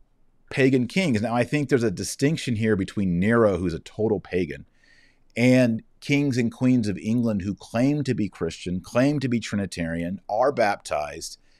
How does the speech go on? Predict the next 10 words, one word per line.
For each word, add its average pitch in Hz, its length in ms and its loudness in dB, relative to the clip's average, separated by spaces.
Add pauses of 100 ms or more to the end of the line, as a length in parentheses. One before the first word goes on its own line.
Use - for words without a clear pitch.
(160)
and 110 220 2
yet 120 480 6 (140)
openly 110 520 2
resist 90 840 -4 (140)
the 85 80 -4
one 76 500 -12 (540)
true 71 460 -8 (420)
church. - 560 -12 (480)
I - 120 -20
think, 98 260 -2